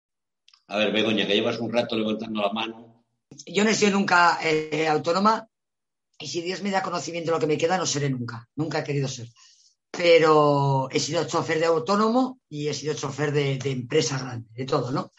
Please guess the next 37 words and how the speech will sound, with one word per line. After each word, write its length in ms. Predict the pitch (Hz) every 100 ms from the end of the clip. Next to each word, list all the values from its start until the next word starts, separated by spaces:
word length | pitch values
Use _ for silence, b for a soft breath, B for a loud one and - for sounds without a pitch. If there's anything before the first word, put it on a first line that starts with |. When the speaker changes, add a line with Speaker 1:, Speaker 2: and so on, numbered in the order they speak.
| B B B B B -
Speaker 2:
A 80 | 190
ver, 200 | 180 -
todos 180 | 254 277
estos 280 | - - _ _ _ _ _ _ _
problemas 420 | 226 220 208 165
que 120 | -
ahora 260 | 180 190 175
tenéis, 480 | 160 175 156 - - _
y 80 | 160
muy 180 | 175 202
gordos, 640 | 196 190 156 - - - _ -
los 160 | 143
empresarios, 680 | 143 143 - 175 156 - - _
y 120 | - -
sobre 200 | 247 151
todo 200 | 180 196
los 160 | -
pequeños 720 | 156 143 185 170 123 - - _
empresarios, 640 | 135 139 - 123 117 - b b b b b -
y 120 | 190
muy 280 | 202 247 254
gordos, 640 | 190 190 135 117 - _ -
de 400 | 170 165 160 -
que 500 | 165 165 160 156 147
se 140 | 143
está 180 | 139 190
trabajando 760 | 196 202 156 160 185 185 170
a 120 | 160 156
bajo 260 | 143 135
precio, 420 | 165 147 - 131
que 80 | 160
no 80 | 175
se 140 | 170
cubren 240 | 175 190 160
ni 80 | 156
los 180 | 131
costos, 480 | - 185 - 127 -